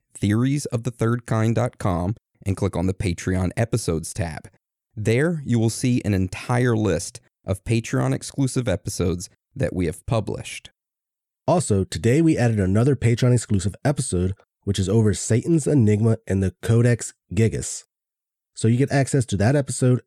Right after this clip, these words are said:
Speaker 2: as well as all of the others for just five dollars.
Speaker 1: Now, if you can't afford a Patreon membership, but you want to help us out, then you can leave us a written review on iTunes, and that helps us out a lot.
Speaker 2: However,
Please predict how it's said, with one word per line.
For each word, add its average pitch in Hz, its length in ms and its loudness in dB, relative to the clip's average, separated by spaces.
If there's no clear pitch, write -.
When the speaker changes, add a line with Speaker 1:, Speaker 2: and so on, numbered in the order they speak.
Speaker 2:
as 95 120 0
well 110 200 4
as 90 160 -2
all 104 180 2
of 131 80 2
the 143 140 4
others 98 320 2
for - 160 -8
just 85 260 -2
five 92 360 2
dollars. 76 400 -6
Speaker 1:
Now, 110 220 0
if 110 140 -2
you 107 100 2
can't - 400 -4
afford 131 300 -2
a 113 40 0
Patreon 123 520 -2
membership, 135 560 0
but - 180 0
you 117 80 2
want 113 140 2
to 107 60 2
help 110 200 -2
us 95 160 0
out, 104 380 -2
then 127 180 2
you 147 60 2
can 143 180 0
leave 139 140 0
us 135 140 -4
a 104 60 0
written 123 300 -2
review 147 320 0
on 135 120 0
iTunes, 110 800 -2
and 95 160 0
that 98 120 -2
helps - 280 -4
us 95 160 -2
out 90 220 -2
a 85 60 -4
lot. 87 560 -6
Speaker 2:
However, 131 600 2